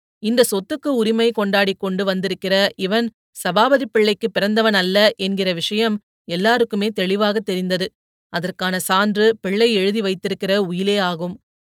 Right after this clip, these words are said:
அதில் அவர் ஹென்ரியை குறிப்பிடும் போதெல்லாம், "எனது ஸ்வீகார புத்திரன்" என்றே எழுதியிருக்கிறார்.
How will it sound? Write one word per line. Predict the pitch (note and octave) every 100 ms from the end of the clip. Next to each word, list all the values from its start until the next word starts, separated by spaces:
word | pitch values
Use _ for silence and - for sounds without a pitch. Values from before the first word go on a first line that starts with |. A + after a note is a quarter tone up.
| _
அதில் | - A#3+ A#3+
அவர் | A3+ A3
ஹென்ரியை | G3 G#3+ C#4 D4 A#3+
குறிப்பிடும் | A3 G#3 G#3+ G3+
போதெல்லாம், | F#3+ G3 G3 F#3+ A3 G3 G#3 _ _
"எனது | - F3 F3+ F3+
ஸ்வீகார | - G#3+ A3+ A#3
புத்திரன்" | A#3 G3+ G3+ G#3 A3 -
என்றே | F#3+ F#3+ A3
எழுதியிருக்கிறார். | G3+ G3 G3 F3+ - F3+ E3+